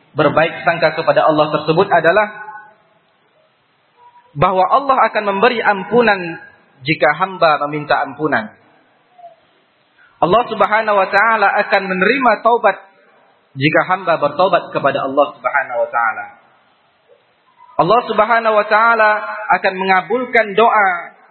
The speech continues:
jika hamba meminta kepada Allah Subhanahu wa taala.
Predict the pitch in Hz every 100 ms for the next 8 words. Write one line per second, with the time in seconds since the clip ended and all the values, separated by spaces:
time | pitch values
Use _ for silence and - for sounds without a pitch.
0 | _ _ - 131 156 156 147 185 175 160
1 | 147 139 - 151 160 202 175 165 151 151
2 | 143 139 - 139 139 135 127 127 143 131
3 | 131 131 127 123 120 113 107